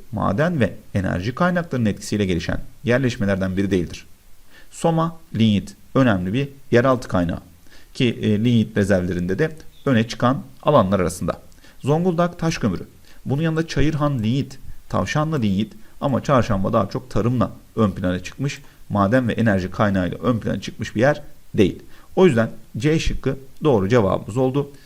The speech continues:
Bafra ve Çarşamba, Samsun'da bunları hatırlarız. Türkiye'de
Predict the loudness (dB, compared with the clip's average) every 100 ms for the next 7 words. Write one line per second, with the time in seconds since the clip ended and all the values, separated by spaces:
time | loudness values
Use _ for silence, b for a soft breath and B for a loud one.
0 | B B 2 4 4 0 2 0 2 0
1 | 2 -2 -2 -14 -2 -2 -2 -4 -2 0
2 | 0 -2 -6 0 0 2 -2 -6 -10 -14
3 | -20 -20 -20 -20 -20 -20 b b b b
4 | b b -20 -20 -6 -6 0 2 2